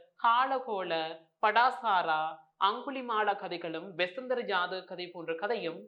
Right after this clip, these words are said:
கலை சிறப்பு வாய்ந்ததா இருந்திருக்குது. சரியா? அதாவது இந்த நூல் பொம்மலாட்ட கலையில முற்காலத்துல அதிகமா ஆடப்பட்ட பொம்மலாட்ட வ-, அந்த கதைகள் என்னென்னு இதுல சொல்லப்பட்டிருக்குது. என்ன, எந்தெந்த வரலாற்று கதைகள்? அகலபொல,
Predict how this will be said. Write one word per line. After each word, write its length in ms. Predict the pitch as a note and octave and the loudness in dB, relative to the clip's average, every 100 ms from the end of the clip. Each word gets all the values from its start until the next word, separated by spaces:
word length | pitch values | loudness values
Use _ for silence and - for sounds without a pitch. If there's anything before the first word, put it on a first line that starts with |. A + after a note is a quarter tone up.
| _ _ - | _ _ 2
கலை 280 | A3 B3 C4 | 4 4 -2
சிறப்பு 380 | - G#3+ - G#3 | -6 -8 -8 -8
வாய்ந்ததா 340 | F#3 D#3+ E3+ | -8 -6 -8
இருந்திருக்குது. 520 | F#3+ D#3 C#3+ D#3+ F3+ F3 - - | -10 -12 -12 -4 -2 -2 -6 -8
சரியா? 300 | - G#3+ A3+ C4 - - | -4 0 0 -2 -6 -8
அதாவது 360 | A3 A3+ A#3 B3 D#4 D#4 - | 6 6 8 4 2 -2 -8
இந்த 160 | G#3 G#3 | -4 -2
நூல் 320 | G#3+ C4 D4+ | 0 -2 0
பொம்மலாட்ட 520 | B3+ B3 A#3+ A#3 A3+ G#3 | 2 2 2 2 0 -6
கலையில 440 | F#3+ F#3 F#3 D#3+ E3+ C4 E4 - - | -6 -6 -4 0 0 0 -4 -12 -10
முற்காலத்துல 580 | A3 - C#4 C4+ B3+ C4 | -10 0 2 4 2 2
அதிகமா 480 | A#3+ A#3 A3+ A#3 | 2 0 -8 -6
ஆடப்பட்ட 480 | A3 G#3 G#3 G#3 G3 | -2 0 0 -2 -4
பொம்மலாட்ட 540 | F#3+ F#3+ A#3 A#3 A3+ G3+ | -6 -8 -4 -4 -2 0
வ-, 320 | F#3 F3 D#3+ | 2 2 0
அந்த 200 | D#3+ D#3 D3 - _ _ _ _ _ _ - | 0 -4 -6 -10 _ _ _ _ _ _ 0
கதைகள் 300 | F#3+ G3 A3+ | 2 4 2
என்னென்னு 440 | G3+ F#3+ F#3+ F3+ A3 | 2 0 -6 -4 -2
இதுல 160 | A3+ A3 | -2 0
சொல்லப்பட்டிருக்குது. 600 | G#3 F#3 E3+ D3+ D3 C#3+ - _ _ G3+ | -2 -2 -6 -8 -12 -14 -16 _ _ -2
என்ன, 400 | G#3 A3 B3 A3 | 0 0 -2 -2
எந்தெந்த 280 | G#3 A#3 | -2 0
வரலாற்று 380 | A3 G#3+ G#3+ G#3+ | 0 2 0 0
கதைகள்? 340 | G#3+ G3+ F3 A3 - - _ - | -2 0 0 0 -4 -10 _ 0
அகலபொல, 560 | B3 G#3 G#3+ G#3 A3 | 2 2 0 0 2